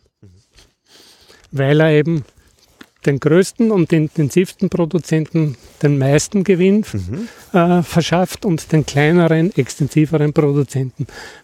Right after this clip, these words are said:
Speaker 2: weniger. Und noch immer ist es so, dass der einzelne Bauer entscheidet und nicht die Hektar.
Speaker 1: Und wenn ich dich schon verstanden habe, ist C O zwei Besteuerung mit Valorisierung der Ausweg?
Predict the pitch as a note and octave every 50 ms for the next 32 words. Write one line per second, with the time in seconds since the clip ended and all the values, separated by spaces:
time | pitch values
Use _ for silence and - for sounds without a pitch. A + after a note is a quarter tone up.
0 | _ D#3 C#3 D#3+ F3+ F#3 F3+ E3 D#3 C#3+ C3 B2+ A2+ - _ _ - _ - -
1 | - _ - _ - - - _ - D#3+ D3 - - D#3 D3+ - F3 E3 E3 E3
2 | E3 E3+ D#3+ C3 D#3+ C#3 - F3 D#3+ C#3+ D#3+ C#3 - - D#3+ D#3 D#3 D#3 D#3 C#3+
3 | - - D3+ D3 D3+ C#3+ A#2 C#3 C3+ D3 E3 E3 D#3 D3+ C#3 C#3 C3+ - C#3 C3
4 | B2+ B2 D3 D3 - - - _ _ _ _ _ _ _ _ - - _ _ _
5 | _ _ _ _ E3+ D3+ C3+ - D3+ D3 D3+ C#3+ - - - - D3 A2 D3 D#3+
6 | - - - - C3+ G#2+ F2+ - - - - - _ - D3 C#3+ C3+ D3 D3+ E3+
7 | E3+ - F3+ F3 - - D#3+ D3 C3 - D3 C3 - - - G#2+ A2+ B2 - D#3+
8 | D#3+ E3 E3+ - - C3 B2 - - - - - C3 A#2+ A2 - - A2 G2+ G2+
9 | - D3+ C#3+ - - C#3+ C#3 D3 D#3+ F3 F3 E3+ D#3+ D3+ C#3+ - B2 A#2 A#2 A#2+
10 | A#2+ A#2 A#2 A#2 G#2+ - - B2 C#3 D#3 F3 E3 D#3+ - F2+ G2+ G#2+ - - G2
11 | E2+ D#2 - - - -